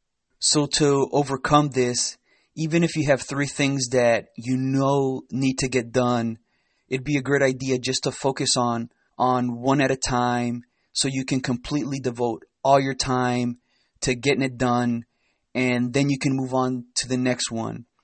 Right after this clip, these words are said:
This is gonna help you give more of your time to catch potential errors and improve the overall quality of what you're doing. So as you get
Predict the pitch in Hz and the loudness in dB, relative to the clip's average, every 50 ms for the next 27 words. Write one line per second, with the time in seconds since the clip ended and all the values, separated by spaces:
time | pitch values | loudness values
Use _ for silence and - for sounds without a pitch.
0 | _ _ _ _ _ - 131 151 147 - 160 151 143 160 156 147 139 127 123 - | _ _ _ _ _ -4 2 4 4 4 4 2 2 4 4 4 4 2 4 4
1 | 139 135 135 - 135 131 131 120 143 139 135 127 - - - - - 135 143 147 | 2 2 2 0 -8 -8 -4 -2 0 0 0 0 -4 -8 -14 -8 -4 0 2 4
2 | 147 147 127 127 131 139 135 - - 135 131 131 127 123 123 123 120 123 120 - | 4 4 2 0 -2 -2 -2 -2 -2 0 2 2 2 0 0 -2 -4 -6 -8 -12
3 | _ _ _ _ _ _ - - 131 - - - 156 143 139 - - - 135 - | _ _ _ _ _ _ -6 -6 -6 -4 0 4 4 4 4 2 -4 -8 -6 -4
4 | 139 135 - - - - 123 127 127 123 123 123 123 123 120 113 - - _ _ | -4 -2 -2 -2 -2 2 2 2 4 2 2 0 0 -2 -4 -6 -8 -10 _ _
5 | _ _ _ _ _ _ _ _ - 131 135 135 131 127 120 123 - - 151 151 | _ _ _ _ _ _ _ _ -4 -2 0 2 2 0 0 -2 0 2 2 2
6 | 139 131 127 120 127 131 123 120 123 120 123 123 - - 135 131 127 127 123 123 | 2 2 2 2 2 2 2 2 2 2 0 0 0 2 4 6 6 4 2 0
7 | 123 123 120 117 117 113 _ _ _ _ _ _ _ _ - 120 120 120 120 117 | -2 -4 -6 -6 -8 -12 _ _ _ _ _ _ _ _ 2 4 4 4 2 -2
8 | 113 113 120 127 139 127 131 - 123 120 117 127 135 139 127 113 113 113 113 107 | -6 -6 -2 2 2 2 2 0 -4 -4 -2 -2 0 0 0 -2 -4 -6 -8 -12
9 | _ _ _ _ _ _ _ - - - 151 147 135 131 127 - - 139 135 131 | _ _ _ _ _ _ _ -8 0 2 4 4 4 2 2 2 2 2 2 2
10 | 151 147 135 170 165 143 - | 2 4 6 8 8 6 4